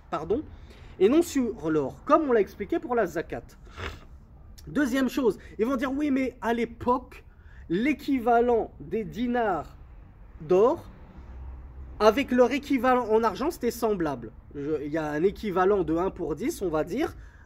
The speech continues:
Un dinar, c'était équivalent à dix dirhams, pour vous simplifier les calculs.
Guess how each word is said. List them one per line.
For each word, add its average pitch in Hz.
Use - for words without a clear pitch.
Un 262
dinar, 220
c'était 208
équivalent 214
à 196
dix 202
dirhams, 156
pour 185
vous 180
simplifier 190
les 196
calculs. 135